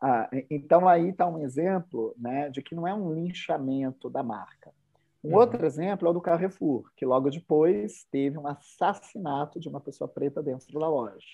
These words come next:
Speaker 2: Uhum.
Speaker 1: Então, quando, né, isso aconteceu, uma série de pessoas também, de canceladores, foram lá e resgataram o histórico do Carrefour.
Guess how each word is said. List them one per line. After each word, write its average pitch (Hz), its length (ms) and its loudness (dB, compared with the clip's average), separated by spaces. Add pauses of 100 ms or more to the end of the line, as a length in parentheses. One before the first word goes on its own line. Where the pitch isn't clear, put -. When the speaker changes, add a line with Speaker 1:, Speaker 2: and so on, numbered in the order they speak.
(260)
Speaker 2:
Uhum. 123 400 -12 (180)
Speaker 1:
Então, 165 300 2
quando, 190 840 2
né, 143 340 -2
isso 180 280 2
aconteceu, 139 760 4 (280)
uma 160 220 -2
série 247 300 6
de - 120 -10
pessoas 143 400 -6
também, 127 260 -6
de - 120 -20
canceladores, 123 880 2
foram 156 240 0
lá 156 340 2 (440)
e 156 60 2
resgataram 175 680 4
o - 20 -4
histórico 180 1120 4 (400)
do 160 560 6
Carrefour. 139 680 -4